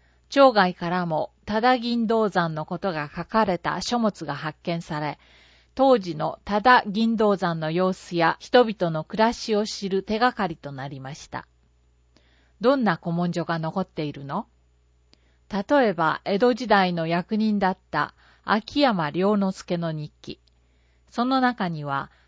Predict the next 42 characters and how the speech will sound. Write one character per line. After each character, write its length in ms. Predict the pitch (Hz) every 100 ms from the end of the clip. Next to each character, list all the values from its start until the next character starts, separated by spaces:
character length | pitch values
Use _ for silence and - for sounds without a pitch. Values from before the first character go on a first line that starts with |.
| _
鯛 360 | - 269 254 196
や 160 | 165
ブ 160 | 170 262
リ 140 | 247
の 220 | 185 156 -
刺 380 | 185 175 247
身 160 | 262 247
を 80 | 170
食 180 | 208 214
べ 140 | 180
た 120 | 147
こ 140 | - 170
と 140 | 190
な 160 | 175 156
ど 140 | 143
が 180 | 135 139
書 80 | 160
か 180 | - 185
れ 100 | 156
て 140 | 123
い 100 | 139
ま 180 | 135 156
す。 160 | - _ _ _ _ _ _ _ _ _ _ 180
自 160 | 208
動 180 | 240 247
車 180 | - 226
も 140 | 226
な 180 | 220 214
い 100 | 175
時 140 | 156
代 260 | 170 190 196
に 280 | 190 185 151
海 320 | 220 285 254
か 140 | 180
ら 120 | 156 160
遠 320 | 214 196 175
い 300 | 151 151 -
銀 300 | 185 233 247
山 240 | 240 233 226
地 160 | -
区 120 | -
で 260 | 156 151